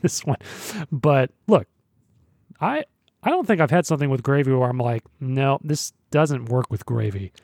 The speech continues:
So let's really think on,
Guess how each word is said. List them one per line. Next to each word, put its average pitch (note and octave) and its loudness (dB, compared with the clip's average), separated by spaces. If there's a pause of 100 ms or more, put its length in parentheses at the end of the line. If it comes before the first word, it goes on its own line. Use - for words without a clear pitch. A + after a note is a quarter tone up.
(300)
So C3+ 2
let's D#3 -2
really D#3 6
think C3 -2
on, G2+ -2